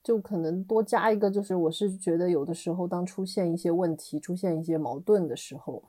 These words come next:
就不一定你用这一个方式就能解决。然后我觉得就是我也在尝试用一些比较男生的一些觉着去以那种方式来解决。有的时候不是说你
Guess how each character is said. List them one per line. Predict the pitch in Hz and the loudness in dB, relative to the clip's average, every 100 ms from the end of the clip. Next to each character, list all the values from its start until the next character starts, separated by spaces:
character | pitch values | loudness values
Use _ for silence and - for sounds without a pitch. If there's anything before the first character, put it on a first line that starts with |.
| _ - | _ -2
就 | 262 | 2
不 | 285 | 4
一 | 269 | 6
定 | 262 214 | 6 6
你 | 165 | 6
用 | 185 190 | 4 2
这 | 185 175 | 4 2
一 | 156 | 4
个 | 175 | 0
方 | 165 160 170 | 0 0 -2
式 | - | -2
就 | 170 165 | 0 0
能 | 139 147 | -2 -4
解 | - - | -6 -6
决。 | - - - _ _ - | -8 -14 -14 _ _ -4
然 | 175 | -2
后 | 196 | 0
我 | 175 | 0
觉 | 165 165 | 0 0
得 | 175 | 0
就 | 190 | -2
是 | 190 185 175 165 | -4 -2 0 0
我 | 185 190 | 2 4
也 | 196 | 4
在 | 175 196 | 4 2
尝 | 180 - 143 170 | 2 -4 -6 -6
试 | - 247 202 156 - | -6 0 0 0 2
用 | 208 170 147 | 4 4 0
一 | 160 | -4
些 | - 165 156 | -2 0 0
比 | 165 | -2
较 | 160 160 | -2 0
男 | 156 143 180 | 0 0 0
生 | - 220 214 | 2 2 4
的 | 156 | 2
一 | 147 | 2
些 | - 156 - | 0 0 0
觉 | - 165 | 0 2
着 | 180 175 | 2 -2
去 | - 202 | 0 0
以 | 165 143 | 0 2
那 | 254 | 2
种 | 196 139 | 2 0
方 | - 151 156 | -2 -4 -4
式 | - - 139 | -8 -4 -4
来 | 113 110 - _ _ | -4 -8 -14 _ _
解 | 175 - | -2 -2
决。 | - 78 - _ | -6 -16 -20 _
有 | 175 160 | -2 -2
的 | 185 | -2
时 | 180 190 | -2 0
候 | 202 | 2
不 | 190 175 175 | 0 0 0
是 | 233 | 2
说 | 208 196 | 2 2
你 | 185 156 147 | 2 0 -4